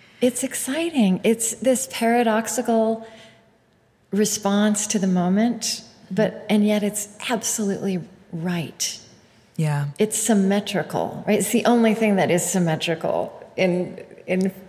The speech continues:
Speaker 1: facing up to all the fear and outrage and what looks like anger and hate.
Speaker 2: Mm-hmm.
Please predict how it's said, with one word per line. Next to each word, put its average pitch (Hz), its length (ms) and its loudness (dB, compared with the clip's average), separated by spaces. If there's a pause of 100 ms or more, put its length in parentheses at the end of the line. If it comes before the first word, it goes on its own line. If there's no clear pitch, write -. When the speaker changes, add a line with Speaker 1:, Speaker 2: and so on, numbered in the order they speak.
(260)
Speaker 1:
facing 180 540 -2
up 170 200 -2
to 165 400 -4 (1200)
all 196 160 2
the 190 100 2
fear 190 400 0
and 180 140 0
outrage 175 580 -2
and 160 380 -4 (1500)
what 185 400 0
looks 185 320 0
like 165 220 0 (180)
anger 165 320 0
and 156 180 -2
hate. 156 600 -6 (280)
Speaker 2:
Mm-hmm. 156 360 -2